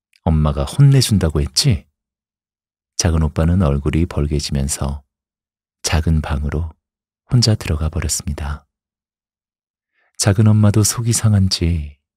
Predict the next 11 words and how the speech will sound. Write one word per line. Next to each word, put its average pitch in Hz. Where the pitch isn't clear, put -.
얼굴빛이 78
어두워졌고요. 76
큰아빠는 76
하하하 95
웃으며 71
말씀하셨습니다. 73
<laughs> -
"세상이 127
바뀌긴 82
바뀌었구나. 85
그래, -